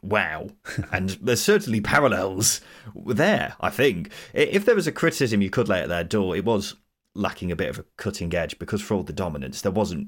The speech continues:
many clear-cut chances, but certainly for a first outing, it was extremely impressive.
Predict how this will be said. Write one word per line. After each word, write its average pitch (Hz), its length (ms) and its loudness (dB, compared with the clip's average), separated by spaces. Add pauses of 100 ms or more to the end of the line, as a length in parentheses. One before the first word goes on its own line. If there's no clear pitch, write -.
many 95 440 0
clear-cut 90 540 -4
chances, 80 580 -4
but - 260 -2 (640)
certainly 107 500 0
for 120 160 -2
a 107 60 -2
first 117 460 2
outing, 98 480 -2
it 87 60 -8
was 87 180 -4
extremely 90 680 -2
impressive. - 560 -6